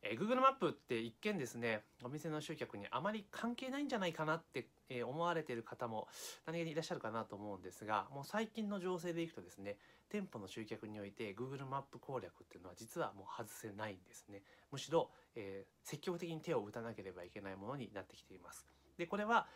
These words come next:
えー、どういうことかと言いますと、もうGoogle自体がですね、えー、Googleのユーザーさんに提供する情報というのをより正確に、よりユーザーが求めるものっていうのをやっぱ提供するために、もう直接ですね、そのGoogleのサービス上に、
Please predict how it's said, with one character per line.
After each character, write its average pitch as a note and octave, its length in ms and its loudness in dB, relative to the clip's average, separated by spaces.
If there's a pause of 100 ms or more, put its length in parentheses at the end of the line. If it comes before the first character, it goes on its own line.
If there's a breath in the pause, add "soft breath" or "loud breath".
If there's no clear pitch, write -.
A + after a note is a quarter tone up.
(200 loud breath)
え C#3 120 -2
ー、 C3+ 40 -2
ど D#3+ 60 0
う E3+ 40 2
い - 20 2
う C#3 40 -2
こ B2 100 -4
と G#2 100 -4
か G2 120 -4
と G2+ 120 -8
言 G2 80 -6
い G2+ 80 -8
ま G2+ 160 -8
す - 100 -16
と、 B2+ 320 2
も A#2 100 -4
う A#2+ 40 -4
Google A3 220 0
自 A#3 180 -4
体 D#3+ 160 6
が G2 80 0
で F2+ 80 -6
す - 80 -14
ね、 A2 260 -2 (320 loud breath)
え G#2 320 -8
ー、 - 160 -20 (180)
Google G3 260 2
の G3+ 80 2
ユ D#3 140 2
ー E3 40 4
ザ E3+ 120 4
ー E3 60 2
さ F3 80 0
ん E3 60 2
に - 40 0
提 D#3+ 140 -2
供 D#3+ 120 0
す D3+ 80 -4
る D#3 120 -2
情 D#3 160 2
報 D#3 160 2
と D#3 80 -4
い D#3 60 0
う C3+ 40 -2
の A#2+ 80 -2
を G#2+ 80 0
よ C3+ 140 4
り A#3+ 160 2
正 F#3+ 260 -2
確 F3+ 260 0
に、 E3 220 0 (240 loud breath)
よ E3+ 80 0
り F#3+ 240 -2
ユ A3 140 4
ー F#3+ 80 4
ザ C3 80 4
ー G#2+ 80 4
が G2 100 4
求 A#2 240 0
め E3 100 4
る B2+ 80 0
も G#2 160 0
の A#2 100 2
っ A#2 60 -8
て F3+ 100 0
い - 20 4
う F3+ 40 4
の C#3+ 40 0
を - 20 0
や G#2 60 0
っ - 20 -2
ぱ - 80 -2
提 C#3 200 -4
供 C#3 180 -4
す D3 100 -6
る C#3+ 80 -4
た C#3 140 -2
め A2+ 100 -6
に、 G#2 260 -4 (320 loud breath)
も C3 80 0
う - 80 -10
直 F3 180 4
接 - 260 -8
で C3+ 100 0
す - 80 -10
ね、 G2+ 240 0
そ - 80 -10
の G#2 100 -6
Google G#3+ 340 0
の G3 120 0
サ B3 200 6
ー B3+ 60 6
ビ B3+ 80 -4
ス A#3+ 140 -4
上 A3+ 220 2
に、 C4 260 -2